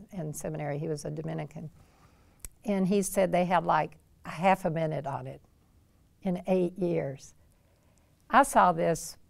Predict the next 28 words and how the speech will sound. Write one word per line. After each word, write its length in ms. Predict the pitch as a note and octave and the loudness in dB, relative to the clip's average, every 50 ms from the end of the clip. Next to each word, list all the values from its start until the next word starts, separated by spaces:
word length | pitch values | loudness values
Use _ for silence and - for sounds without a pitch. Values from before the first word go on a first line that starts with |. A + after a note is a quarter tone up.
| _ _ _ | _ _ _
with 220 | - F#3+ F#3+ F3 - - - - - _ | -2 0 0 0 -2 -8 -16 -20 -20 _
the 120 | - F#3+ E3 | -6 -2 0
missionaries 640 | F3+ F#3+ F3+ - G#3 F#3+ F#3 F3+ F3 E3 E3 - | 0 0 -2 -2 -4 -2 0 0 0 0 0 0
I 120 | F3+ F3 E3+ | 0 0 0
worked 300 | E3 E3+ E3 - - - | 0 0 -2 -4 -4 -4
with 200 | E3 D#3+ - - | -4 -4 -4 -4
in 140 | D#3 D#3+ | -6 -6
Jerusalem. 720 | D3+ E3+ E3 E3 E3+ F3+ F#3 F3+ - F#3 E3+ D#3 D#3 C#3 - - - _ _ _ _ _ _ _ _ _ | -6 -6 -2 -2 -2 -2 -2 -4 -8 -6 -6 -6 -8 -10 -12 -16 -20 _ _ _ _ _ _ _ _ _
Many 320 | - F#3+ G#3+ A#3+ B3 B3+ G3+ | 0 2 4 4 4 4 4
of 120 | F3 E3 | 2 2
those 240 | E3+ E3+ E3 D#3+ - | 2 2 0 0 0
good, 220 | - F#3 E3 D#3+ | 0 -2 -2 -2
fine 240 | - F3+ E3 D#3+ D#3 D3 | -2 -2 -2 -2 -2 -4
people 260 | - F#3+ F3+ F#3 E3+ | -4 -6 -6 -4 -6
were 160 | D#3+ D#3 D#3 | -4 -4 -6
taken 340 | - - F3+ D#3+ - E3 E3 | -6 -6 -6 -6 -6 -6 -6
out 220 | E3 E3 E3 - | -4 -2 -4 -4
by 100 | - D#3+ | -6 -8
the 180 | D#3 D#3 D#3 D#3 | -10 -8 -8 -8
enemy 360 | D#3 D3+ D3 D3 D3 D3 D3 - - - _ _ _ _ _ _ _ _ _ _ _ _ _ | -6 -6 -8 -8 -8 -10 -10 -14 -18 -20 _ _ _ _ _ _ _ _ _ _ _ _ _
because 240 | F#3+ F3 F#3+ E3 D3+ | -6 -4 -4 -2 -2
they 100 | F3 E3 | 0 0
didn't 200 | E3 E3 E3 E3 | 0 0 0 0
know 120 | D#3+ D#3 | -2 -2
how 160 | D#3+ E3+ D#3+ | -2 -2 -2
to 220 | D#3 E3 D#3 D#3 D#3 - - _ - _ _ _ | 0 0 0 -2 -2 -6 -12 _ -20 _ _ _
protect 400 | - F3+ - - F3 D#3+ - - | -10 -10 -8 -8 -10 -10 -10 -10
themselves. 720 | F#3+ E3 D#3+ D3+ - - E3 D#3+ D#3 D3+ D3 D3 - | -8 -8 -8 -6 -2 -2 0 0 0 -2 -6 -12 -18